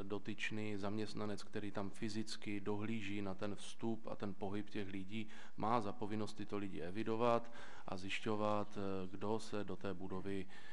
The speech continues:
eh, kdo do té budovy vchází. Pokud se takto, eh,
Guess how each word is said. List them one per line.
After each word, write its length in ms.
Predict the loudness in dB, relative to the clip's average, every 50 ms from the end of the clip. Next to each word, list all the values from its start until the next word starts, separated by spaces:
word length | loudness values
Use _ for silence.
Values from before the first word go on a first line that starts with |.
| -2 -2 -2
eh, 160 | -2 -2 -2
kdo 180 | 0 0 0
do 100 | 0 0
té 140 | 0 0 0
budovy 360 | 0 0 0 0 0 0 0
vchází. 500 | -2 -2 -2 -2 0 0 0 -2 -2 -2
Pokud 340 | -2 -2 -2 -2 -2 -2 -2
se 100 | -2 -2
takto, 440 | -2 -2 -2 -2 0 0 0 0 0 0 -2 -2 -2 -2 -2 -2 -2 -2
eh, 20 | -2